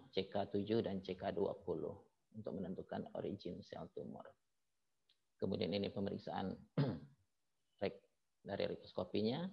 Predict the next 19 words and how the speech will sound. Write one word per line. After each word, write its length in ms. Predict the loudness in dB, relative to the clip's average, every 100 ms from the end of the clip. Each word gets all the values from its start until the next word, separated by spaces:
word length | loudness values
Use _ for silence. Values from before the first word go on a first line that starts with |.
| 2
poorly 300 | 4 6 6
differentiated 800 | 6 4 0 2 2 2 2 0
adenocarcinoma 720 | 2 2 2 0 0 0 2
mucinous 460 | 0 0 0 0 0
pada 180 | 2 2
rectum 320 | 0 -2 -2
dengan 220 | -2 -4
inflammatory 640 | -8 -8 -10 -10 -8 -10 -6
process. 440 | -8 -8 -14 -20 _ _ _ _ _ _ _ _ _ _ _ _ _ -20 -6 6
Nah, 120 | 6 6 -6 _ _ _ _ _ _ _ _ _ 10
<clears throat> 360 | 12 12 8 6
apa 80 | 8
yang 120 | 10
ingin 160 | 8 10
saya 160 | 8
sampaikan 520 | 8 6 4 2 2
adalah 280 | 2 2 0 -2 -14 -20 _ _ _ _ _ _ _ _ _ _ _ _ _ _ 4
pasien-pasien 800 | 4 2 4 2 2 2 2 0 -4 -6 0
kasus 560 | 4 4 2 -4 -14